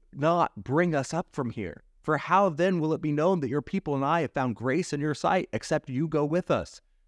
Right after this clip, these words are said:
So we shall be separate, your people and I, from all the people who are upon the face of the earth." So the Lord said to Moses, "I will also do this thing that you have spoken, for you have found grace in my sight, and I know you by name."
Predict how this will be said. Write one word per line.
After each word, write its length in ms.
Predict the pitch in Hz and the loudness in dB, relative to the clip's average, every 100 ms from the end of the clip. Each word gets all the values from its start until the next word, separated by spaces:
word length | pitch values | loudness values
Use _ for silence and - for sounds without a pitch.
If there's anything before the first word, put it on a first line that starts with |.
| _ | _
So 180 | 160 | 2
we 220 | 143 156 190 | 4 2 0
shall 200 | - 123 | 2 0
be 160 | 107 | 0
separate, 500 | 98 - 151 - 110 | -2 0 0 2 0
your 120 | 107 113 | 0 -4
people 400 | - 143 120 113 | -2 -2 -2 0
and 80 | |
I, 180 | 127 123 - _ _ - | 0 -2 -4 _ _ -6
from 100 | 120 | 0
all 140 | 131 | 0
the 80 | 139 | 0
people 400 | - 165 - 104 | -2 -2 0 0
who 120 | 107 | 2
are 80 | 101 | 0
upon 300 | 98 135 120 | 2 2 2
the 60 | 104 | 2
face 280 | 120 120 | 0 0
of 60 | 110 | -2
the 120 | 107 | 0
earth." 340 | 143 120 - _ _ _ _ _ _ | 2 2 -2 _ _ _ _ _ _
So 240 | - 107 113 | -4 0 0
the 80 | |
Lord 280 | 107 104 107 | 2 0 0
said 160 | - 101 | 0 2
to 60 | |
Moses, 460 | 107 87 82 82 - _ _ _ _ _ - | 2 2 0 -2 -6 _ _ _ _ _ -6
"I 140 | 107 | 0
will 100 | 120 | 2
also 460 | 127 123 117 - - - _ _ | 4 4 4 2 -8 -12 _ _
do 160 | 92 92 | -4 0
this 300 | 95 92 - | 0 -2 -2
thing 240 | 107 90 | 0 2
that 100 | 80 | 0
you 120 | 82 | 0
have 100 | 92 | -2
spoken, 500 | - - 107 - 67 - - | -2 0 0 0 -8 -10 -14
for 120 | 87 | -6
you 140 | 90 | -2
have 120 | 107 - | -2 0
found 260 | 90 87 | 0 0
grace 440 | 80 90 113 120 127 | -2 0 0 0 0
in 80 | |
my 200 | 107 107 | 0 0
sight, 480 | 104 - 107 82 73 - _ _ - | -2 0 0 0 -4 -10 _ _ -6
and 140 | 90 | -2
I 120 | 95 | 0
know 180 | 107 104 | 2 2
you 280 | 92 90 90 | 2 0 0
by 220 | 85 87 | 0 0
name." 280 | 80 73 | 0 -6